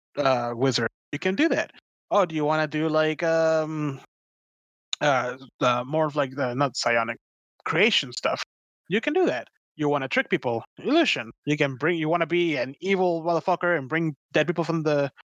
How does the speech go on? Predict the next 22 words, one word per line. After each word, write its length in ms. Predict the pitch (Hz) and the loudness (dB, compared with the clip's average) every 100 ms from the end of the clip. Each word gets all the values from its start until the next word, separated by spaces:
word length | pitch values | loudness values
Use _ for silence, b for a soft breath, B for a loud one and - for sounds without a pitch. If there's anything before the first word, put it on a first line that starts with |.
| _ _ _ - | _ _ _ -2
from, 520 | 151 143 135 131 127 - _ - | 0 2 0 -2 -4 -10 _ -6
from 120 | 143 | -6
death? 340 | 147 165 185 - - _ _ _ _ _ - | 0 0 0 -8 -20 _ _ _ _ _ 0
Uh, 80 | 135 123 - | 0 0 -6
necromancy, 520 | 156 196 160 123 117 - _ _ - | -4 -2 -2 -4 -8 -12 _ _ -6
you 120 | 139 | 0
know? 200 | 120 147 160 - 147 | 2 2 0 -4 -2
It's, 320 | 135 - - | -2 -2 -4
there's, 380 | 147 151 139 165 | 0 0 0 -2
like, 180 | 123 - - - | -4 -8 -18 -6
so 340 | 165 185 185 | 0 2 0
many 220 | 160 165 156 | -2 -2 0
things 220 | 156 139 | 0 -2
you 80 | 139 | -2
can 140 | 131 | 0
do. 160 | 127 120 | 2 0
It's 240 | 117 - | -4 -4
very, 400 | 143 147 139 131 B _ _ _ | 0 2 0 -2 B _ _ _
very 200 | 170 160 135 - - 131 | 0 0 0 -10 -8 0
flexible, 480 | 127 - - 113 - _ _ _ _ - | 0 2 -2 -4 -12 _ _ _ _ -2
and, 460 | 139 131 127 127 | 0 2 0 -2
uh, 120 | 131 | -4